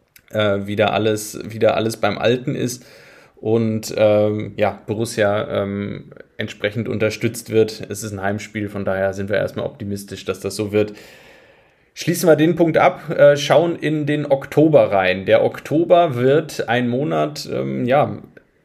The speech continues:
ich würde mal sagen, wir haben zwei machbare Heimspiele,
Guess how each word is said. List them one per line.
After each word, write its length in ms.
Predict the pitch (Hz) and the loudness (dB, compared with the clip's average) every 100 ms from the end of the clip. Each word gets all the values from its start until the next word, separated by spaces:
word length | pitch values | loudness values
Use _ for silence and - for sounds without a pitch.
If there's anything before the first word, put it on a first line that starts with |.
| _ _ - | _ _ -12
ich 200 | 139 120 | -8 -2
würde 200 | 135 160 | -2 2
mal 220 | 147 120 | 2 4
sagen, 680 | 117 120 147 147 147 147 - - - - - _ - | 4 4 2 -2 -6 -10 -20 -20 -20 -20 -20 _ -2
wir 120 | 113 | 0
haben 180 | 135 147 | -2 -2
zwei 240 | - 127 | 0 2
machbare 540 | 131 131 147 143 127 | 2 2 2 2 2
Heimspiele, 720 | 117 123 139 - 160 165 185 | 2 2 0 -6 -4 -2 -2